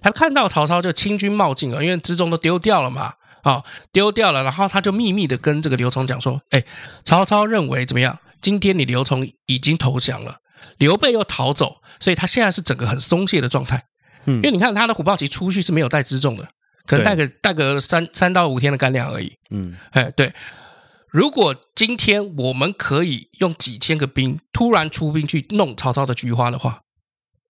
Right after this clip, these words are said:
Speaker 1: 哇，那我们还是可以保有荆州，而且有可能一举消灭曹操。
Speaker 2: 嗯。
Speaker 1: 因为他往南嘛，那刘琮在哪里？他在襄阳。
Speaker 2: 嗯。
Speaker 1: 襄阳这个地方往南，那等于就是说他会腹背受敌。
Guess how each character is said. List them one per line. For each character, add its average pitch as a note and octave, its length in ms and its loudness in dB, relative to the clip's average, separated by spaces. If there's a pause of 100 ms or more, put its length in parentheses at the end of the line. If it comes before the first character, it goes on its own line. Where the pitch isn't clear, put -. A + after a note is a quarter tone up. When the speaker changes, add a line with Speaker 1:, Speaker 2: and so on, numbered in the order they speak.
(760)
Speaker 1:
哇， D3 240 0 (300)
那 E3 140 0
我 B2+ 260 -2
们 C3 200 -2 (200)
还 C#3+ 160 0
是 F#3 140 -2
可 D#3+ 100 0
以 C3 60 0
保 B2+ 160 0
有 B2 100 -2
荆 C3 160 -2
州， C3 120 -2
而 D#3 120 2
且 D3+ 280 -2
有 C3+ 200 2
可 C3 180 -2
能 C3+ 180 -6
一 G3 80 2
举 - 180 -4
消 B2+ 320 2
灭 C3 160 0
曹 A#2+ 160 -6
操。 B2+ 180 -6 (380)
Speaker 2:
嗯。 F#2+ 240 -8
Speaker 1:
因 E2+ 80 -18
为 A#3+ 80 2
他 C4 120 2
往 C3+ 280 2
南 A#2 160 0
嘛， C3 240 0 (180)
那 A3 160 0 (360)
刘 E3+ 200 0
琮 F3 160 -2
在 F#3 120 2
哪 B2+ 120 0
里？ A#2+ 120 -8
他 C#3+ 180 -2
在 D#3 120 -2
襄 D3+ 300 0
阳。 A#2 140 -6 (280)
Speaker 2:
嗯。 F#2+ 220 -4 (180)
Speaker 1:
襄 D4 300 2
阳 E3 180 2
这 E3+ 60 -6
个 E3 120 0
地 D#3 160 -4
方 D3+ 180 2
往 A#2+ 240 -4
南， C3 180 -8
那 A3+ 100 2
等 C#3+ 140 0
于 C3 80 -2
就 F3 200 0
是 E3+ 40 -4
说 E3 160 -2
他 F3 140 0
会 F3+ 80 0
腹 F#3+ 180 -4
背 E3+ 140 2
受 C3 160 -2
敌。 - 180 -12